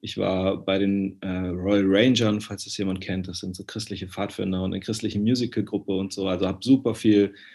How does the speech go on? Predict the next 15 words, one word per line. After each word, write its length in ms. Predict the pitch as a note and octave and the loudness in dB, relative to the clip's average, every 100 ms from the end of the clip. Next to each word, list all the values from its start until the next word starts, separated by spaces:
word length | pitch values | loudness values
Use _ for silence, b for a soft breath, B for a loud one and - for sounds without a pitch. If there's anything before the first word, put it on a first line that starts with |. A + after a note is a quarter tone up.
| B _ | B _
viel 200 | - G2+ | 4 6
mitgemacht. 580 | G2+ - F2 F2 F2 - | 6 2 -2 -2 -8 -6
Und, 320 | F#2 F2+ - | -6 -6 -6
ähm, 560 | F2+ F#2 F#2 F2+ F#2 - _ - B B | -4 -2 -2 -2 -6 -12 _ -20 B B
ich 100 | - | -2
hab 100 | A2 | 4
auch 180 | A#2 A2 | 4 4
damals, 500 | A2 A#2 C3 B2 A#2 | 4 6 6 6 4
soweit 220 | G#2 G#2+ | 6 4
ich 80 | G#2+ | 4
das 120 | A2 | 0
noch 160 | A2 G#2+ | -2 0
erinnern 300 | G#2 A2+ A2 | 0 0 0
kann, 280 | G#2+ G#2+ | 0 0
auf 440 | - G2 G2 F#2+ | -2 -2 -2 -4